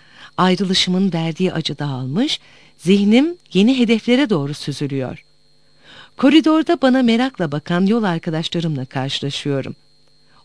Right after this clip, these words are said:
Onlar çoktan tanışmış ve şimdi hararetli bir sohbete dalmışlar. Benim kim olduğumu da biliyor gibiler.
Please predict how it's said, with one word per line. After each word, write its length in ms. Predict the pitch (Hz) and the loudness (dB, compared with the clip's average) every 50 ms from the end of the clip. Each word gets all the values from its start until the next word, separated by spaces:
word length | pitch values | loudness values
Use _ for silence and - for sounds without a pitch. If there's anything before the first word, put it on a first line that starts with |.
| _ - | _ -2
Onlar 400 | 175 175 165 170 175 196 233 247 | 0 0 2 2 2 0 -2 -2
çoktan 480 | - - 185 - _ - 165 165 170 | -4 -4 -6 -4 _ -2 0 0 0
tanışmış 640 | 233 - 180 135 123 - - - 180 285 349 - - - - - - - - | 0 -2 -4 -4 -4 -4 -6 -4 -4 -4 -4 -4 -6 -8 -18 -20 -12 -6 -2
ve 100 | 160 170 | -2 0
şimdi 400 | - - - 330 311 233 262 262 | 0 2 2 2 2 2 2 2
hararetli 640 | 214 208 180 175 175 170 170 185 196 - - 349 285 | 2 2 2 2 2 2 2 0 -2 -2 -2 -2 0
bir 80 | 277 240 | -2 -2
sohbete 540 | 240 - 247 240 214 - 226 208 - 208 | -4 -2 -2 -2 -2 -2 -4 -2 -2 -4
dalmışlar. 640 | - 143 127 123 104 123 - - - 80 - - - _ _ _ _ _ _ _ _ _ _ _ _ _ _ _ _ - - _ - - - - - - | -2 -2 -4 -4 -4 -4 -6 -6 -6 -8 -12 -14 -18 _ _ _ _ _ _ _ _ _ _ _ _ _ _ _ _ -20 -20 _ -20 -20 -20 -10 -2 4
Benim 260 | 277 320 349 381 359 | 4 4 4 4 0
kim 220 | - - - 403 403 | -2 -4 -4 -2 0
olduğumu 420 | 349 311 285 220 240 233 226 233 | 0 0 0 0 2 2 2 2
da 120 | 330 370 - | 2 0 0
biliyor 380 | 311 311 277 277 233 180 143 131 - | -2 0 0 2 0 0 0 -2 -4
gibiler. 500 | - 139 127 139 123 127 98 85 - - | -6 -6 -6 -6 -6 -6 -8 -8 -12 -16